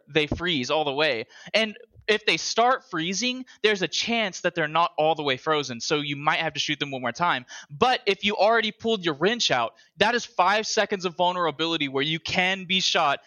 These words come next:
You can and will be shot by that enemy <laughs> who is not frozen all the way yet. And then you have another five-second buffer period of you pulling the glue gun back out, and it takes two seconds to wind up a shot.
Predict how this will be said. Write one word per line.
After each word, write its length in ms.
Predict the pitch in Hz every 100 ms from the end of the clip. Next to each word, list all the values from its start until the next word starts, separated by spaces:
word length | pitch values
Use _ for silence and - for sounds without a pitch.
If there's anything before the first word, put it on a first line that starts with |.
| _
You 100 | 190
can 340 | - - 233 240
and 180 | 220 196
will 340 | 202 151 117 - _ _
be 140 | 202
shot 380 | 196 - 196 151
by 160 | 151 156
that 180 | 151 170
enemy 520 | 185 151 131 180 196 _
<laughs> 60 |
who 80 | 202
is 120 | 196
not 240 | 165 202 220
frozen 320 | 220 214 185
all 120 | 180
the 100 | 147
way 220 | 131 123
yet. 220 | 120 120 - - -
And 160 | 208 214
then 140 | 285
you 120 | 269
have 160 | 247 226
another 420 | 202 185 214 226
five-second 600 | 214 220 208 - 208 185
buffer 280 | 156 190 196
period 320 | 180 175 165 156
of 80 |
you 80 | 170
pulling 420 | - 202 196 208
the 80 | 196
glue 260 | 180 196 202
gun 200 | 180 156
back 240 | 170 175
out, 280 | 175 143 135 - -
and 80 | 214
it 60 | 214
takes 220 | 214 -
two 260 | - 233
seconds 400 | 240 - 208 214 -
to 80 |
wind 240 | 180 180 185
up 120 | 175
a 40 | 151
shot. 340 | - 190 143